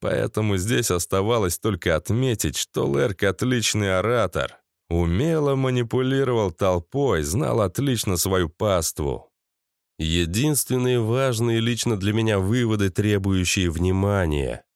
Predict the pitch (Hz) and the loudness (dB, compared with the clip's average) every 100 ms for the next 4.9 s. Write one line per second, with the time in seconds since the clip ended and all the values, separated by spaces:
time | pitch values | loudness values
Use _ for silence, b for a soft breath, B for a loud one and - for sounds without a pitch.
0 | - 82 82 78 - 127 127 92 69 - | -6 0 0 -2 -2 0 0 0 -2 -6
1 | - - 151 160 131 117 104 104 127 - | -10 -6 -2 0 0 0 2 0 0 -2
2 | 90 - 85 85 139 120 - 85 80 80 | -4 -2 -2 0 0 -2 -2 -2 0 0
3 | 98 131 101 120 123 107 101 104 - 107 | 0 0 -2 -2 -2 -2 -2 -2 -2 -2
4 | 101 87 107 127 117 85 71 62 | -2 0 0 0 0 0 -2 -4